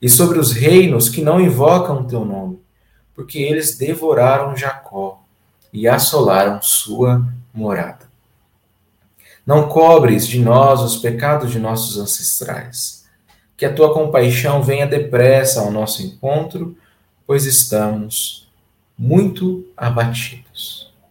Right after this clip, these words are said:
Aqui um salmo de lamento, e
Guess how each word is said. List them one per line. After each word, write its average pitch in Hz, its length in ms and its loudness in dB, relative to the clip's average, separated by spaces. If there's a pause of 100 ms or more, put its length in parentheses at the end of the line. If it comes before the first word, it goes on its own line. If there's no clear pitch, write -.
(1500)
Aqui - 160 -8
um 107 60 -4
salmo 104 720 4
de 110 180 -8
lamento, 110 760 -2 (380)
e 123 160 6